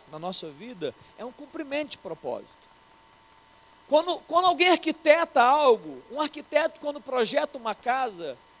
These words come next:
ele não fica feliz quando termina e ele fala, "Não é isso mesmo? Não é isso mesmo, arquiteta?" Quando você faz um design interior e você vai montar os móveis, você só imagina. E quando você olha, você fala,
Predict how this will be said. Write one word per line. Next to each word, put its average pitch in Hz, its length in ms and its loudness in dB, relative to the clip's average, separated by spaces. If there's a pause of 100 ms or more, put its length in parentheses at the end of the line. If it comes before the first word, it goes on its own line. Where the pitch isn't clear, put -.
(160)
ele 254 140 6
não 302 140 -8
fica 330 300 -6
feliz 262 520 -4
quando 233 280 -12
termina 214 680 -6 (540)
e 214 80 4
ele 220 100 4
fala, 202 360 0
"Não 180 120 -6
é 233 60 2
isso 233 180 -2
mesmo? 247 380 -8 (340)
Não 196 60 -10
é 220 60 -4
isso 208 120 -10
mesmo, 269 180 0
arquiteta?" 208 540 -8 (460)
Quando 294 160 2
você 311 240 -2
faz 302 240 0
um 311 60 -14
design 262 460 -6
interior 233 640 2
e 202 80 -10
você 214 280 -8
vai 233 140 -2
montar 226 300 -10
os 196 200 -4
móveis, 220 320 -6 (120)
você 254 220 -4
só 320 180 -4
imagina. 277 760 -2 (480)
E 226 80 -12
quando 294 200 0
você 294 320 4
olha, 277 140 4
você 269 100 -6
fala, 247 160 -4